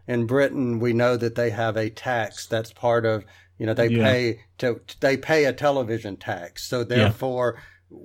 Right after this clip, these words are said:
Speaker 1: when you watch something, you, you don't have even limited commercial interruptions.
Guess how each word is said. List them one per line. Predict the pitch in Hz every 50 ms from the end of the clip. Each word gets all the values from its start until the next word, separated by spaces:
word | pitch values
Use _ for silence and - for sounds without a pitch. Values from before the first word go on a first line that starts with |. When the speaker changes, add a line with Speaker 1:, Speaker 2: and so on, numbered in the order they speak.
| - _
Speaker 1:
when | - 139 131 127
you | 123 127 117
watch | 113 135 143 139 135 -
something, | - - 143 131 123 - - 123 117 113 110 - - _ -
you, | 117 127 135 135
you | 135 - 135 131 135
don't | 123 120 135 135 135 120 110
have | 107 131 135 131 131 127 117 95 - - _ _ _ _ _ - -
even | 135 135 139 143 131 135 123 117 113 120
limited | 143 170 175 135 - 113 104 - -
commercial | - 113 113 110 104 - 117 107 107
interruptions. | 107 104 101 98 107 113 113 113 - 131 123 120 110 - -